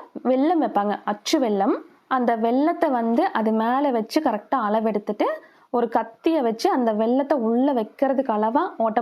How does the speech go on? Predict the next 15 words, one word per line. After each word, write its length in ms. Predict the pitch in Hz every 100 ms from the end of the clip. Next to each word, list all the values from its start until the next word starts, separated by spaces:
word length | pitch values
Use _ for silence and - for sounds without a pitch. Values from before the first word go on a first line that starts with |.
| 220
போடுறாங்க. 360 | 208 214 208 226 - - - - -
அந்த 100 | 247 254
ஓட்டைக்குள்ள 300 | 254 269 226
இருக்கிற 160 | 240 226
மாவு 180 | 214 214
எல்லாத்தையும் 340 | 214 208 262 226
எடுத்து 180 | - 254
வெளியில 300 | 208 220 233 214
வந்து 260 | 202 214 392 466 254 208 - - -
அப்படியே 220 | 220 269 262 214
தோசை 300 | 226 269 277 240
மாதிரி, 160 | 233 - - 233
நல்லா 160 | 262 269
பூரி 300 | 277 302 302 247
மாதிரி 200 | 233